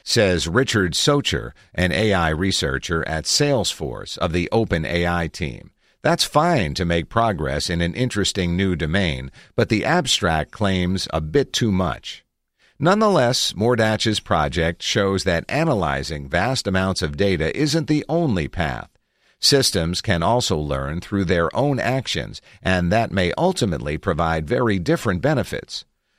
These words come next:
Other researchers at Open A I teased much the same idea when they unveiled a much larger and more complex virtual world they call Universe. Among other things,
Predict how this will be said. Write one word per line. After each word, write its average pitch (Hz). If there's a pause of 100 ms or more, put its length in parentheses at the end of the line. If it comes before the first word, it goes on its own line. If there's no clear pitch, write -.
(140)
Other 113
researchers 78
at 80
Open 95
A 78
I 76
teased 110
much 92
the 92
same 156
idea 71 (240)
when 101
they 113
unveiled 95
a 85
much 110
larger 92
and 87
more 98
complex 104
virtual 92
world 78
they 117
call 87
Universe. 104 (440)
Among 95
other 90
things, 78